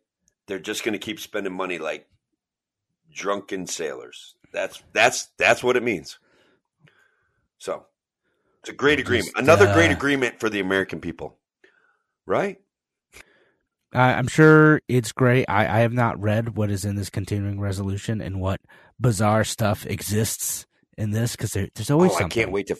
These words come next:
Speaker 1: yeah.
Speaker 2: Somehow it's, it's always
Speaker 1: Yeah, I
Speaker 2: a
Speaker 1: can't
Speaker 2: thing.
Speaker 1: wait. Like, that's, that's an area where, like, a guy like Rand Paul does a really nice job of, of taking advantage of the frivolous spending that gets wadded into these agreements and, and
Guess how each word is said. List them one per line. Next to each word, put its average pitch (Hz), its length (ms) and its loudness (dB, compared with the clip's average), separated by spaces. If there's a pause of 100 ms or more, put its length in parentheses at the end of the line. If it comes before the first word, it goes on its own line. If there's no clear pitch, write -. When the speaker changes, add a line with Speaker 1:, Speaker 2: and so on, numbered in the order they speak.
(100)
Speaker 1:
yeah. 95 180 0
Speaker 2:
Somehow 113 320 0
it's, - 140 -8
it's 90 140 -8
always 110 140 2
Speaker 1:
Yeah, 95 60 4
I 123 40 4
Speaker 2:
a 135 40 2
Speaker 1:
can't 135 180 2
Speaker 2:
thing. 110 80 -6
Speaker 1:
wait. 90 240 -2 (260)
Like, 127 240 4 (280)
that's, - 260 6
that's - 320 2
an 143 100 2
area 110 240 8
where, 95 140 4
like, 90 180 2
a 90 60 -2
guy 98 180 4
like 90 200 2
Rand 87 240 0
Paul 80 200 2
does 71 200 -6
a 73 40 -10
really 76 240 -4
nice 76 280 -6
job 69 340 -2
of, 69 220 -8
of 80 260 -4 (580)
taking 127 420 2
advantage 95 480 0
of 87 140 -4
the 80 100 -6
frivolous 87 520 -2
spending 82 480 -4
that 78 160 -6
gets 78 200 -8
wadded 80 460 -2
into 80 260 -8
these 78 300 -12
agreements 76 640 -12
and, 82 180 -10 (120)
and 92 300 -2